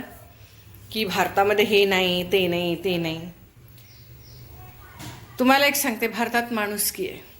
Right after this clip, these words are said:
भरपूर माणसं आहेत, भरपूर सूर्यप्रकाश आहे, तुम्ही कुठेही बाहेर जाऊ शकता.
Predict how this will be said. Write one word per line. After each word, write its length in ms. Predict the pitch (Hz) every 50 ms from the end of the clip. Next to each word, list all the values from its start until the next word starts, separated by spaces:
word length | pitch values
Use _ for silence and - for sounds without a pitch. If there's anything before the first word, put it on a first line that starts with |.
| - - - - -
भरपूर 680 | - 180 - - - 466 480 480 480 466 466 453 415 359
माणसं 340 | 359 330 330 302 - 269 254
आहेत, 120 | 220 - - - - - - - _ _ _ _ _ _ _ _ _ _ _ _ _ _ - -
भरपूर 540 | 175 277 233 - 415 403 403 403 392 359 311
सूर्यप्रकाश 720 | - 311 302 285 269 269 269 262 262 269 262 247 254 240
आहे, 200 | 226 190 196 202 214 - - _ - - _ _ _ _ _ _ _ _ -
तुम्ही 160 | - 262 277 277
कुठेही 440 | - 269 - 233 311 302 302 330
बाहेर 280 | 330 294 269 294 294 277
जाऊ 200 | 269 285 277 269
शकता. 360 | 262 262 254 - - 220 202